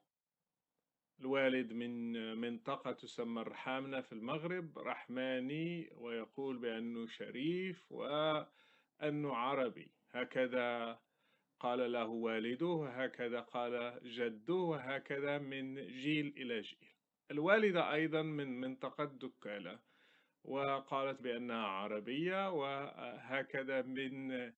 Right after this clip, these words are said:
أبيها، عن جدها، عن، آه، جد جدها، وهكذا من جيل إلى جيل تناقلوا أنهم عرب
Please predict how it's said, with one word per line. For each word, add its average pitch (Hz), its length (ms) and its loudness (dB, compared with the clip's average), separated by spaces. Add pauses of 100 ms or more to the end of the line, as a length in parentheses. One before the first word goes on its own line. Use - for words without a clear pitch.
(580)
أبيها، 175 840 2
عن 123 380 -2
جدها، 165 840 2
عن، 127 800 -2
آه، 110 1200 -10
جد 127 420 -4
جدها، 123 640 0
وهكذا 135 640 0
من 127 220 -4
جيل 139 240 -4
إلى 110 320 -6
جيل 170 380 -2
تناقلوا 135 1080 -2
أنهم 139 600 -4
عرب 120 580 0